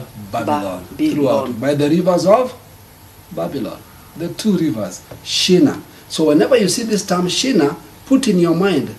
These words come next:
Speaker 1: the idea we have inserted there, that is the land of two rivers or Babylon. That's how you interpret that term every time you see it in scripture.
Speaker 2: So Shinar means the
Speaker 1: Yes.
Speaker 2: land of two rivers
Speaker 1: Yes.
Speaker 2: or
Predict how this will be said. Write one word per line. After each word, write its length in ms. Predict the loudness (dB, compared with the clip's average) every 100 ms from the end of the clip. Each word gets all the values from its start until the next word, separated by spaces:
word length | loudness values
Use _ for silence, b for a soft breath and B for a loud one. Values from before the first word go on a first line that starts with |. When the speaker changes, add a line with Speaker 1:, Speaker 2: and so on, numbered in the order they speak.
| -6
Speaker 1:
the 160 | -6
idea 440 | -4 -4 0 2 2
we 100 | 0
have 200 | -6 -8 -18 -20 -16 -2
inserted 600 | -2 0 -2 -2 -4 -8
there, 300 | -10 -10 -12 B B B
that 160 | 0
is 120 | 0 0
the 160 | 0
land 340 | 2 2 0 0
of 160 | -2
two 140 | 0 0
rivers 480 | 0 0 -2 -4 -6
or 360 | -2 2 2 0 -10 -20 -20 -16 -2
Babylon. 540 | 0 0 0 -4 -6 -10 B B
That's 300 | 0 0 -2 -4
how 260 | -4 0 2
you 140 | 4
interpret 420 | 2 0 -4 -4
that 200 | -4 -6 -6
term 280 | 0 0 0
every 200 | -4 -6
time 220 | -6 -10
you 60 | -10
see 160 | -10
it 100 | -10
in 100 | -10
scripture. 360 | -12 -14 -16 -16 -18 -8
Speaker 2:
So 220 | -2 -2
Shinar 460 | 0 4 4 4 4
means 440 | 4 4 2 -2
the 120 | 0
Speaker 1:
Yes. 60 | 2
Speaker 2:
land 200 | 4 2
of 160 | -2
two 160 | -2 -2
rivers 480 | 0 0 0 0 4
Speaker 1:
Yes. 380 | 4 4 -4 0
Speaker 2:
or 360 | 4 6 6